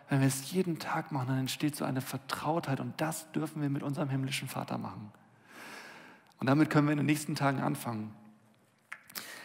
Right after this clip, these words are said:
Das Interessante ist ja auch, wo hat sich das Ganze abgespielt?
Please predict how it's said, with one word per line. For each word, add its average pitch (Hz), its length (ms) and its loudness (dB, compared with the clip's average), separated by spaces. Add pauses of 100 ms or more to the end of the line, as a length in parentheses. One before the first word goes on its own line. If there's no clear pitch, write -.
(140)
Das 160 120 0
Interessante 190 540 8
ist 160 160 2
ja 151 140 8
auch, 180 320 4 (380)
wo 180 480 6
hat 185 140 8
sich 175 160 2
das 170 160 4
Ganze 170 260 2
abgespielt? 208 680 2